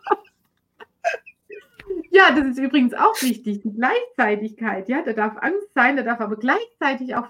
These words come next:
Freude sein. Wir müssen uns nicht <laughs> entscheiden. Ja, das ist ein wunderbares Bild mit dem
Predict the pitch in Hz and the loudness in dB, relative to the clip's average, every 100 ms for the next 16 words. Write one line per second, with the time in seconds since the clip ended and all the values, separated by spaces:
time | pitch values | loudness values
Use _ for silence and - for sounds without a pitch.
0 | - 247 311 254 214 196 180 180 190 226 | -4 -2 -2 -6 -6 -6 -6 -8 -6 -4
1 | 311 320 240 240 285 349 294 285 - - | -4 -4 -6 -4 -6 -6 -4 -6 -4 2
2 | 339 330 302 302 214 202 247 - - - | 2 2 -2 -2 -6 -6 -8 -20 -20 -20
3 | _ _ - 294 349 302 262 240 247 247 | _ _ -8 0 4 4 2 0 0 4
4 | 381 415 320 269 294 302 - - 330 285 | 4 4 2 2 2 0 -6 -6 -4 -4
5 | 214 208 202 208 208 | -4 -4 -2 -4 -6